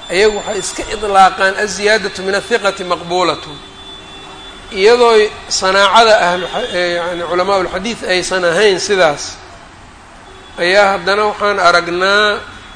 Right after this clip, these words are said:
culimada, culimo dambe oo culamaa'ul xadiid ah, aad weliba xadiidka ugu dadaashay,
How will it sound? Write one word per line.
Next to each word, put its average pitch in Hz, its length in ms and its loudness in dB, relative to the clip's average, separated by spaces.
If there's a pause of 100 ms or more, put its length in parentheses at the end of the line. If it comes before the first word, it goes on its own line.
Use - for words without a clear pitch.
(760)
culimada, 190 640 0 (220)
culimo 180 360 -2
dambe 175 540 -2 (600)
oo 170 180 -4
culamaa'ul 180 440 0
xadiid 185 400 -6 (120)
ah, 135 120 -12 (760)
aad 233 240 4
weliba 202 320 0
xadiidka 202 400 -6
ugu 196 200 -10
dadaashay, 180 760 0